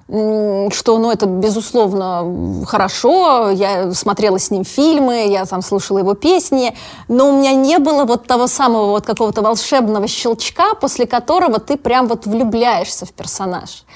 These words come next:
А потом, какое-то время назад, он случился, и я поняла, что вот поскольку у него очень много ипостасей, безусловно, у Высоцкого, для меня, наверное, самое ценное — это его ипостась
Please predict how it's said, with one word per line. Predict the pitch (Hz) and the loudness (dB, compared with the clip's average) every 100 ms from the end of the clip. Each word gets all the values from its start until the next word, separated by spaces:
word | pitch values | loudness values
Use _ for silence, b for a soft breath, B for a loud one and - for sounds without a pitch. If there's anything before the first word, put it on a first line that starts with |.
| B B B B | B B B B
А | - 214 233 233 202 - - _ | 2 6 6 4 0 -10 -20 _
потом, | - 240 381 494 | -2 0 0 0
какое-то | 330 294 285 254 | -2 -2 -2 0
время | 269 254 | 0 0
назад, | 254 226 220 | 0 0 0
он | |
случился, | 220 254 240 - 302 494 - - 208 - - B B B _ | -2 -2 -2 0 2 2 0 -6 -6 -8 -18 B B B _
и | 240 | 0
я | 214 277 | 4 2
поняла, | 370 349 302 285 262 | 2 -2 0 -2 -4
что | - 240 | -4 -4
вот | 240 - | -4 -2
поскольку | 247 - 262 254 | -4 0 -2 0
у | 254 | 0
него | 247 | 0
очень | - 254 | -2 -2
много | 233 214 | 0 0
ипостасей, | 226 - 381 466 - | 0 -2 -2 -2 -4
безусловно, | 208 208 202 220 196 196 | -4 -4 -4 -2 -2 -2
у | |
Высоцкого, | 208 - 226 - - 175 - B B B | -4 -2 -2 -4 -6 -6 -6 B B B
для | 190 247 | 0 2
меня, | 247 254 339 | 2 2 4
наверное, | 381 269 277 277 226 | 2 2 0 2 0
самое | - 269 247 202 | 2 0 2 -2
ценное — | - 294 349 359 285 202 - | -2 0 2 2 0 -2 -2
это | 247 247 | -4 0
его | 254 202 226 | 0 2 0
ипостась | - 185 - 208 226 | -2 -6 -4 -4 -4